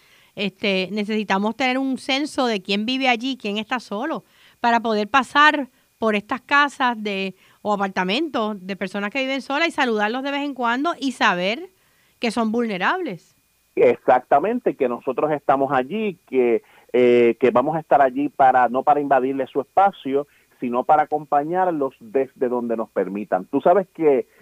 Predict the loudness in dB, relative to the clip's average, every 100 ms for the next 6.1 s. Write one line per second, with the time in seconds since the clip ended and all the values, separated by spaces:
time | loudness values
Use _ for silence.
0 | _ _ 0 4 2 2 -2 -4 -2 -2
1 | 0 -2 -2 0 2 4 4 4 2 2
2 | 0 -2 -2 -2 2 2 2 -2 0 2
3 | 2 2 0 -8 _ _ -6 0 2 4
4 | 2 0 -2 -2 -2 -2 0 -2 -4 -4
5 | -4 -2 -2 -2 -4 -2 -4 -2 2 2